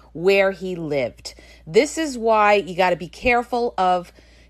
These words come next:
you know, these long distance relationships where you're not there,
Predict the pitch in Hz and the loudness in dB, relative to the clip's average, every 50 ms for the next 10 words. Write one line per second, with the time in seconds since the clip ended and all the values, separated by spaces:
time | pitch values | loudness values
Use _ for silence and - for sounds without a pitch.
0 | _ - 190 190 185 170 170 - - 139 170 165 156 135 160 170 180 185 196 214 | _ -6 -2 0 0 0 -2 -2 -6 -8 -8 -8 -8 -8 -4 0 2 4 4 4
1 | 233 240 202 202 208 202 - - 208 196 185 - - 165 165 175 156 160 180 180 | 2 0 -2 -2 -4 -4 -4 -6 -6 -8 -8 -10 -10 -6 -4 -4 -2 0 0 0
2 | 190 196 190 - - 147 139 127 - - 135 113 - - - - - - - - | 0 0 -4 -6 -8 -8 -8 -8 -8 -8 -8 -8 -8 -12 -16 -16 -16 -16 -18 -20
3 | - - - - _ _ _ - 175 190 185 175 180 175 175 185 190 190 202 226 | -20 -20 -20 -20 _ _ _ -2 0 0 2 2 0 -4 -4 -2 0 0 0 0
4 | 254 254 - 180 160 175 190 185 170 165 156 151 156 - | 0 -2 -4 -4 0 2 2 4 4 2 2 0 -2 -6